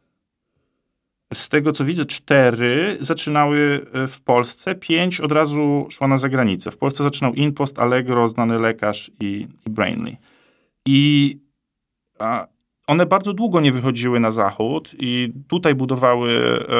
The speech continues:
e, swoją, e, swoją pozycję. I dopiero jak już były duże, bardzo duże i silne, zaczęły inwestować, e, w,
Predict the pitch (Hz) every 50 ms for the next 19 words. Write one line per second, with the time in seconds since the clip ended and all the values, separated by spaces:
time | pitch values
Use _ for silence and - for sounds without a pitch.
0 | 117 117 120 117 - - - - 117 113 113 110 110 113 113 117 113 - 113 113
1 | 113 110 - - 131 120 117 120 127 117 113 117 107 - - 131 120 135 135 -
2 | 151 143 143 135 135 135 131 131 139 139 139 131 135 151 165 160 139 139 131 123
3 | 120 113 123 123 127 123 127 123 120 123 123 120 120 123 117 117 - - - 120
4 | 117 120 131 143 170 196 180 - 127 135 131 135 147 135 135 131 131 131 135 131
5 | - 127 127 120 131 127 - - 127 120 120 120 117 117 - - - - - -
6 | 113 113 110 110 - - - - -